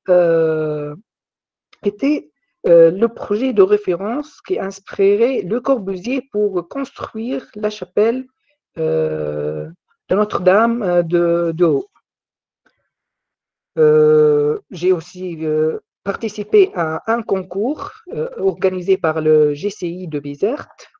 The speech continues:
pour le réaménagement du point, euh, septentrional, euh, de l'Afrique. Euh, j'ai, c'est un projet en binôme avec, euh, la collègue Sana Benhassin et, euh, on a,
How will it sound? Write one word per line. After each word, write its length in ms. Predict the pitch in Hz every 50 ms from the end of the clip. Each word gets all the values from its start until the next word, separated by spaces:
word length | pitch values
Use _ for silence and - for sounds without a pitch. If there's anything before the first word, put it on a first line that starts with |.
| _ _
pour 260 | 185 170 165 165 165
le 140 | 151 156 165
réaménagement 600 | 170 165 160 165 175 175 165 156 170 185 190 185
du 100 | 170 165
point, 280 | - _ - 190 175 160 151 - _ _ _ _ _ _ -
euh, 220 | 202 151 147 147 147
septentrional, 1080 | 147 - - - _ - 180 170 160 _ _ - - _ 160 156 156 165 165 147 135 139 143
euh, 240 | 139 135 135 135 131
de 320 | 131 135 143 143 139 135
l'Afrique. 560 | 135 139 135 - - - 233 302 370 - - - - _ _ _ _ _ _ _ _ _ _ _ -
Euh, 1300 | 151 143 147 143 143 143 143 143 139 139 139 143 143 139 139 139 139 135 135 135 135 135 135 135 135 135 135 135 - _ _ _ _ _ _
j'ai, 280 | 135 143 165 170 170 -
c'est 240 | - - 180 170 185
un 80 | 180
projet 340 | 180 - - 170 160 165 175
en 100 | 160 156
binôme 320 | 147 147 147 165 170 165 156
avec, 280 | 143 143 151 147 - _ - -
euh, 280 | 147 147 143 143 143 139
la 140 | 143 156
collègue 340 | 151 - 165 156 156 151 151
Sana 220 | - - 147 139 135
Benhassin 540 | 139 143 - - - - 226 247 285 311 - - _ _ _ _ _ _ _ _ _ _
et, 600 | - 190 180 170 160 156 151 151 151 151 151 151
euh, 800 | 147 147 147 147 147 147 147 147 147 143 143 143 143 143 143 143 143 143 - 359 381 - _ _ _ _ _ _ _ _ _ _ _ _ _ _
on 180 | - 185 180 170
a, 160 | 180 180 180